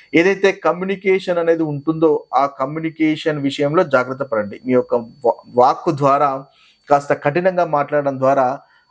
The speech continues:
ఆ, ఇబ్బంది పడేటటువంటి అవకాశాలు కనిపిస్తున్నాయి. భార్య భర్తల మధ్య మనస్పర్ధలు కానీ, ఆ, కోపతాపాలు కానీ, ఆ, ఉండకుండా మీరు చూసుకోవడం వల్ల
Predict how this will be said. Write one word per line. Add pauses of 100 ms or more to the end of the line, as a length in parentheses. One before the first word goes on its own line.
(120)
ఆ,
ఇబ్బంది
పడేటటువంటి
అవకాశాలు
కనిపిస్తున్నాయి.
భార్య
భర్తల
మధ్య
మనస్పర్ధలు
కానీ, (400)
ఆ,
కోపతాపాలు
కానీ, (320)
ఆ,
ఉండకుండా (200)
మీరు
చూసుకోవడం
వల్ల